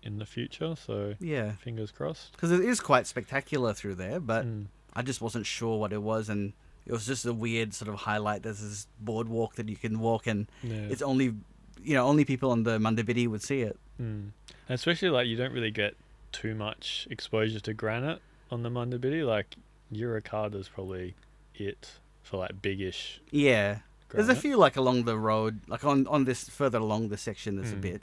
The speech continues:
Speaker 2: but yeah, you're right. There's not a lot of it.
Speaker 1: Yeah. Um, but having reached the top of the hill, there is a giant downhill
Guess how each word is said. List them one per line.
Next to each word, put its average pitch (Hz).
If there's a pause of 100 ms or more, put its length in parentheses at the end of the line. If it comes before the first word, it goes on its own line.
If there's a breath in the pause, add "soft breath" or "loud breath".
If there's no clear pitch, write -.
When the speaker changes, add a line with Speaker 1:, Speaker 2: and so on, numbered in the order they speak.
Speaker 2:
but 98
yeah, 123
you're 101
right. 101
There's -
not 101
a 85
lot 92
of 87
it. 107 (200)
Speaker 1:
Yeah. 107 (960 loud breath)
Um, 127
but 143
having 151
reached 147
the 135
top 131
of 123
the 127
hill, 151
there 120
is 117
a 113
giant 117
downhill 104